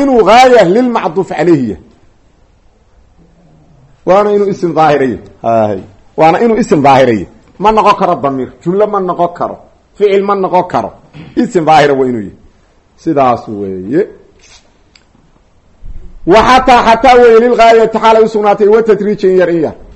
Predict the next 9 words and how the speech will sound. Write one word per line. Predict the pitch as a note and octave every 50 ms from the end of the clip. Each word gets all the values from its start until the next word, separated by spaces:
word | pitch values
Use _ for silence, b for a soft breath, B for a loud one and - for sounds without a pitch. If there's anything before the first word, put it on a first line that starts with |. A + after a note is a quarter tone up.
| - - - - - - _ -
Macna | D#3+ F#3+ A#3+ B3+ A3+ B3+ B3 A#3+
algaayati, | A#3 A#3 G3+ A#3 A#3+ B3 A#3+ A#3+ A3 - G#3+ G3+
gaayada | G3 G#3 G#3+ A#3 B3 A#3+ A3+
macnaheedu, | G#3+ G#3+ F3 G#3 A3+ B3+ A#3 A#3+ C4 C4+ C4 B3+ A#3 G3+ D#3+ - - -
aakhiru | A3 B3 B3+ A#3+ - G3+ A3 A3+ G#3+
shay, | A3 A3+ A3
waa | G#3 G3 G3 F#3 F3+
shayga | - A#3 G#3+ F3+ D3 -
aakhirkiisa. | F3+ F3+ F3 - D3 - - C3 A#2 - -